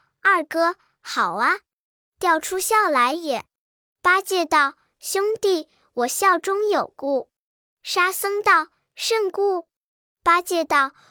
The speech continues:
：“我们只怕是奶奶来了就要争吃，原来不是奶奶，是就话来了。”沙僧道：“什么就话？”八戒笑道：“弼马温来了。”沙僧道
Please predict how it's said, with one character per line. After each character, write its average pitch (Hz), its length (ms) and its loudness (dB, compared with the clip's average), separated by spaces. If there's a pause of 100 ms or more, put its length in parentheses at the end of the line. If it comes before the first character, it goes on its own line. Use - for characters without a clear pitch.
(100)
：“我 269 120 0
们 277 220 0
只 262 160 -4
怕 339 300 0
是 349 180 -4
奶 247 280 -2
奶 233 220 -2
来 240 240 2
了 262 200 0
就 302 160 -2
要 269 200 0
争 311 280 -4
吃， 381 340 -6 (300)
原 262 200 0
来 277 240 0
不 262 220 -10
是 403 240 -2
奶 285 280 -2
奶， 254 240 -6 (260)
是 359 240 -4
就 311 180 2
话 349 260 4
来 226 280 0
了。” 262 240 0 (580)
沙 370 260 0
僧 392 300 -4
道 349 240 4 (260)
：“什 - 200 -2 (120)
么 349 120 0
就 349 200 0
话？” 349 340 0 (600)
八 359 160 4
戒 359 240 -2
笑 359 260 2
道 302 280 2 (280)
：“弼 415 200 2
马 277 240 2
温 330 280 -2
来 247 280 2
了。” 254 240 0 (580)
沙 339 240 0
僧 349 300 -4
道 339 240 4